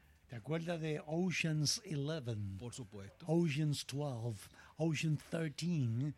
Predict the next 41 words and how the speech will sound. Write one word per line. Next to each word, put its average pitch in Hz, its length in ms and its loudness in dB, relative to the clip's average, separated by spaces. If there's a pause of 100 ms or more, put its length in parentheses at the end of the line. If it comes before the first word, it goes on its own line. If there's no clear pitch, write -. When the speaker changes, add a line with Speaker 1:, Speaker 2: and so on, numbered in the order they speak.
Speaker 2:
Que 151 100 -4
no 147 160 -2
debieron 175 320 -2
hacer 147 260 -6
más 110 240 -6
Speaker 1:
De 135 80 0
Speaker 2:
con, 127 100 4
Speaker 1:
nuestro 127 240 -2
Speaker 2:
con, 120 100 -6
Speaker 1:
gran 151 220 0
Speaker 2:
con 175 80 2
Speaker 1:
amigo, 143 600 0
eh, 117 120 -6 (100)
uno 147 200 0
de 156 80 -2
los 156 120 0
mejores 143 420 -2
directores 139 640 -6
norteamericanos. 127 840 -10 (140)
Speaker 2:
Ujú. 131 300 -8 (280)
Speaker 1:
Él 160 100 -10
como 202 220 -4
que 208 80 -4
está, 180 760 -2
eh, 123 120 -16 (760)
él 127 100 -10
como 180 240 -2
que, 175 120 -6
¿te, - 280 -6
te 208 120 -4
acuerdas? 196 300 2
Él 165 100 0
hizo 190 160 -2
también 190 480 2
a 143 680 -2 (680)
Behind 160 380 2
the 156 100 0
Candelabra, 135 880 -4 (240)
Steven 160 360 0
Speaker 2:
Claro, 147 320 2
Speaker 1:
Soderbergh. 151 380 2